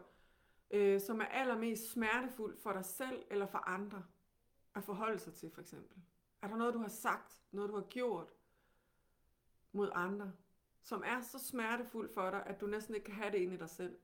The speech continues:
Noget af det, som du er så glad for, at der ikke er nogen, der ved.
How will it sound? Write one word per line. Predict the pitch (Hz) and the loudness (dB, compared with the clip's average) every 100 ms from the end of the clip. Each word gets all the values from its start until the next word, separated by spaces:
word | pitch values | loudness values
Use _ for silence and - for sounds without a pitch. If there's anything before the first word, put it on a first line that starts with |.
| _ _ | _ _
Noget | 233 240 | 4 6
af | |
det, | 233 226 | 4 0
som | 226 | 0
du | 196 | 2
er | 202 | 2
så | 208 214 | 0 -2
glad | 214 208 214 | 2 2 2
for, | 202 | -4
at | - - | -4 -2
der | |
ikke | 180 208 | 0 0
er | |
nogen, | 190 185 180 | -2 -2 -4
der | |
ved. | 160 | -6